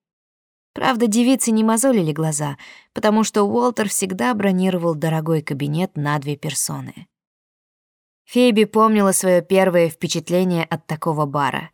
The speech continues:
Они с Уолтером сидели на диване, обитом шероховатой на ощупь натуральной кожей, источавшей запах роскоши. Превосходная звукоизоляция поглощала шумы из других помещений,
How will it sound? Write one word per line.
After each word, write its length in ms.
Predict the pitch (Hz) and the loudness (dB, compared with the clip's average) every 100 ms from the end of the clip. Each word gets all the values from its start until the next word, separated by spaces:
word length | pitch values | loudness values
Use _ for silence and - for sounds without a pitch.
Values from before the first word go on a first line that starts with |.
| _ _ _ _ _ - | _ _ _ _ _ -2
Они 260 | 202 226 | 2 2
с 160 | 220 202 | 2 2
Уолтером 480 | 202 220 208 196 185 | 2 4 4 2 2
сидели 380 | 196 180 190 | 0 2 2
на 140 | 175 170 | 2 0
диване, 680 | 160 160 190 214 196 180 190 | 0 0 2 2 2 -2 -4
обитом 500 | 170 156 165 196 175 | -4 -4 -4 -4 -4
шероховатой 800 | 170 180 165 - 160 160 165 160 | -4 -4 -4 -2 -2 -2 -2 -4
на 180 | 156 151 | -2 -2
ощупь 380 | 156 156 170 160 | -4 -4 -6 -6
натуральной 640 | 151 147 151 147 139 135 | -6 -4 -2 -2 -2 -8
кожей, 500 | - 180 196 185 180 - - | -6 -2 0 -2 -4 -8 -8
источавшей 720 | 220 208 185 - 185 185 - 175 | -4 0 -2 0 0 0 -2 -2
запах 460 | 143 151 151 - | -2 -4 -6 -10
роскоши. 600 | 147 131 - 156 - - - _ _ _ _ _ _ _ - | -10 -10 -10 -10 -10 -10 -14 _ _ _ _ _ _ _ -6
Превосходная 760 | 262 247 254 - 277 233 214 | -2 0 -2 0 0 2 2
звукоизоляция 1000 | 202 214 214 208 190 196 202 226 226 196 | 2 0 2 2 2 2 4 2 0 -2
поглощала 720 | 185 185 185 180 - 190 185 170 | 0 -2 0 0 0 0 2 0
шумы 400 | - 175 180 180 | -4 -4 -2 -2
из 180 | 175 | -4
других 400 | 156 170 160 165 | -2 -2 -2 -6
помещений, 680 | - 156 147 - 113 220 220 | -6 -8 -6 -6 -6 -4 -4